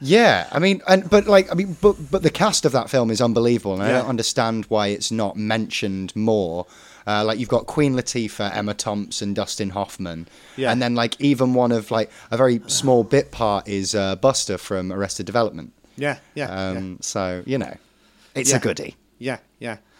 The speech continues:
Speaker 2: And, uh, Emma Thompson features in a lot of great rom-coms in the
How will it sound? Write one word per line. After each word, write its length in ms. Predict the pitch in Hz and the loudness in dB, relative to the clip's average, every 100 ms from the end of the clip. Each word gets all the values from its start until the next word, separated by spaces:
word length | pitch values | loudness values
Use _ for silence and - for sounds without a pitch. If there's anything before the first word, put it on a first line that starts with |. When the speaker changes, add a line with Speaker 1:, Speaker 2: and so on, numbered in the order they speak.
| _ 117 | _ -12
Speaker 2:
And, 320 | 113 104 113 | -10 -10 -6
uh, 340 | 113 107 107 - _ _ _ _ _ | -4 -4 -6 -10 _ _ _ _ _
Emma 220 | 127 131 117 | -4 -4 -4
Thompson 640 | 131 120 - 127 123 117 _ _ | -4 -6 -6 -4 -6 -8 _ _
features 420 | - 131 117 120 117 | -8 -8 -6 -10 -10
in 100 | 120 | -8
a 80 | |
lot 220 | 120 123 113 | -4 -2 -2
of 220 | 104 101 _ _ | -8 -14 _ _
great 300 | 117 120 131 | -4 -2 -2
rom-coms 500 | 120 117 117 107 107 | -4 -4 -4 -4 -4
in 140 | 117 | -6
the 100 | 120 | -6